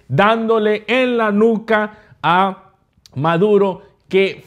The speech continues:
fue ustedes, ustedes recordarán que el presidente Bukele le dio en la nuca hace, hace tiempos a Nicolás Maduro, cuando Nicolás Maduro le decía:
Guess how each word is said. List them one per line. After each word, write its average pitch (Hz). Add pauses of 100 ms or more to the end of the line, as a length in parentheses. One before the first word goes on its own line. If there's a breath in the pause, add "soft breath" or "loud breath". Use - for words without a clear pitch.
fue 285
ustedes, 302
ustedes 262
recordarán 240
que 233
el 160
presidente 165
Bukele 202
le 147
dio 156
en 214
la 202
nuca 208
hace, 160
hace 127
tiempos 156
a 131
Nicolás 120
Maduro, 180 (240 loud breath)
cuando 226
Nicolás 202
Maduro 202
le 202
decía: 190